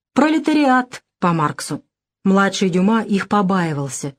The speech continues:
и держался от них подальше. О публичном доме он узнал от владельца гостинички,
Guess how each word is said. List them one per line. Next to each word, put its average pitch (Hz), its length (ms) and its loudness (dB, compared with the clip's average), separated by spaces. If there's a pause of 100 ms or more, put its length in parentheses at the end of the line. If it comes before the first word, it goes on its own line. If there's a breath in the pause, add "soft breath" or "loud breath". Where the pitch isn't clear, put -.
(160)
и 285 120 2
держался 233 540 0
от 233 120 -2
них 160 160 -4
подальше. 151 560 -6 (460)
О 185 100 2
публичном 196 600 2
доме 190 360 0 (180)
он 330 160 2
узнал 262 320 2
от 233 140 -4
владельца 180 500 0
гостинички, 170 760 -4